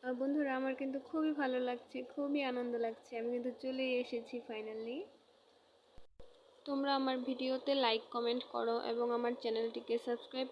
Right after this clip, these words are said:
করে দাও প্লিজ। তোমরা আমাকে সাপোর্ট না করলে আমি কিন্তু কখনোই সামনের দিকে আগাতে পারবো না। তোমাদের দোয়া এবং ভালোবাসা থাকলেই আমি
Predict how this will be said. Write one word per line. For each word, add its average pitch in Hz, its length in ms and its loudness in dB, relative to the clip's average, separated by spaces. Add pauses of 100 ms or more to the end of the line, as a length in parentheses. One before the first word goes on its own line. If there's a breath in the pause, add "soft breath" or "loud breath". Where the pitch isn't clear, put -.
করে 226 180 2
দাও 220 200 2
প্লিজ। 233 460 -2 (760)
তোমরা 269 260 0
আমাকে 269 320 0
সাপোর্ট 240 440 -4
না 233 140 -2
করলে 220 300 -2
আমি 226 200 -4
কিন্তু 247 320 -2
কখনোই 320 420 2
সামনের 240 440 0
দিকে 240 220 -4
আগাতে 220 320 0
পারবো 214 300 -4
না। 220 400 -12 (280)
তোমাদের 277 440 0
দোয়া 254 260 2
এবং 233 300 0
ভালোবাসা 233 420 -2
থাকলেই 277 440 -4
আমি 254 160 0